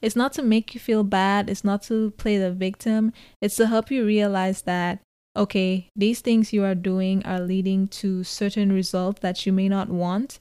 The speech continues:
So now that you know that and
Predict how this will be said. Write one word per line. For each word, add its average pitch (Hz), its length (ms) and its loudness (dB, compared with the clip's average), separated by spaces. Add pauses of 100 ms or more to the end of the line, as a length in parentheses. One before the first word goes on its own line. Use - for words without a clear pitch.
(360)
So - 160 0
now 202 320 6
that 220 320 -2
you 196 120 2
know 190 400 2
that 190 440 -2
and 196 200 2